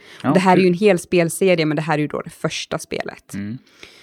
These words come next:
Speaker 2: Och, eh, då är det så att ett café i Paris har sprängts i luften. En man hittas död. Och, eh, George Stobbart,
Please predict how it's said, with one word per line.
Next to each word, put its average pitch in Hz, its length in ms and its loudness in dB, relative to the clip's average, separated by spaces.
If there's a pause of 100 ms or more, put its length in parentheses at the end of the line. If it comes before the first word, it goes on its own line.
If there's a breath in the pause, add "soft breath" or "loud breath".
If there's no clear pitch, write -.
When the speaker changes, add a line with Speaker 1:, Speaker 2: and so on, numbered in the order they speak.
(500 loud breath)
Speaker 2:
Och, 196 420 2
eh, 185 280 4
då 185 180 0
är 269 40 6
det 247 60 4
så 202 140 4
att 180 160 -2
ett 180 380 0
café 233 520 4
i - 100 -4
Paris 214 460 0
har 160 180 0
sprängts 160 480 0
i 196 40 2
luften. 180 540 -2 (360)
En 185 220 6
man 196 340 4
hittas 170 520 -2
död. 185 520 -2 (460 loud breath)
Och, 226 300 0
eh, 233 140 4
George 277 580 0
Stobbart, 220 760 0